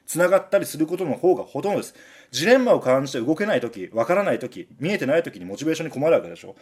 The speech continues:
そういう時は、さっき言った、えー、プロモーション思考とか、そういったものを考えて、自分を動かして、目の前の課題に全力で向かうっていうことをやればいいんです。うん。伝わるかな？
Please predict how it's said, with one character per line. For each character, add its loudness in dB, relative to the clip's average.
そ -4
う -2
い -4
う -8
時 -6
は、 4
さ -4
っ -8
き -8
言 -2
っ -18
た、 -4
え -6
ー、 -6
プ -4
ロ -2
モ -2
ー 0
シ -4
ョ 0
ン -4
思 -10
考 -16
と -12
か、 -16
そ -2
う 4
い 0
っ -4
た 0
も 2
の 2
を 0
考 -4
え 2
て、 0
自 -8
分 -6
を -4
動 4
か -2
し -8
て、 -4
目 2
の 4
前 6
の 4
課 0
題 4
に -4
全 -2
力 -6
で 0
向 -4
か 4
う 2
っ -4
て -6
い 2
う -2
こ -8
と -6
を -4
や -2
れ 2
ば -2
い -6
い -8
ん -12
で -18
す。 -20
う -8
ん。 -10
伝 6
わ 6
る 0
か -12
な？ -20